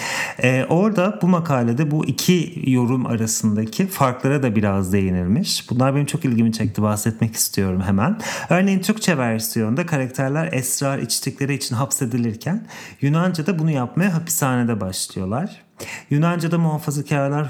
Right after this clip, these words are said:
hödük, kaba saba gibi adlandırılırken Türkçe versiyonda yaman olarak tanımlanıyorlar. Türkçe versiyonda şehre yani İstanbul'a doğrudan atıf var. Yunanca'da herhangi bir şehir ismi geçmiyor. Böyle minik minik farklılıklar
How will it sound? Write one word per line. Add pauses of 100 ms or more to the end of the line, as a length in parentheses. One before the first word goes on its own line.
hödük,
kaba
saba
gibi (120)
adlandırılırken
Türkçe
versiyonda
yaman (380)
olarak
tanımlanıyorlar. (280)
Türkçe
versiyonda
şehre
yani
İstanbul'a
doğrudan
atıf
var. (240)
Yunanca'da
herhangi
bir
şehir
ismi (220)
geçmiyor. (520)
Böyle
minik
minik
farklılıklar